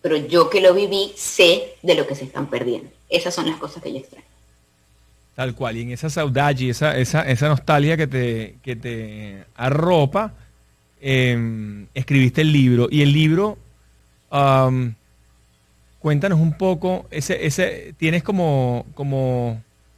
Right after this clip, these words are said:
Speaker 2: frases o te inspiraste en algún comentario de alguna persona mayor o de alguno de estos abuelos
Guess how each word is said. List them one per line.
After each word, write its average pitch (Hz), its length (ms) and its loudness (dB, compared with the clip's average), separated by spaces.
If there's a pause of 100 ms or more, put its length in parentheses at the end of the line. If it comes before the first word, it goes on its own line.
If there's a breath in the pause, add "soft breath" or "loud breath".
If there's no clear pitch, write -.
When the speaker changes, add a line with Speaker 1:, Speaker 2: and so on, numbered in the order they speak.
(420)
Speaker 2:
frases 185 580 0
o 151 100 -2
te 151 80 0
inspiraste 143 560 0
en 175 80 -4
algún 147 240 -6
comentario 151 880 0
de 139 140 -2
alguna 131 280 0
persona 139 300 -2
mayor 135 560 0 (260 soft breath)
o 127 100 -4
de 127 40 2
alguno 127 220 2
de 147 60 2
estos 143 180 -2
abuelos 139 760 0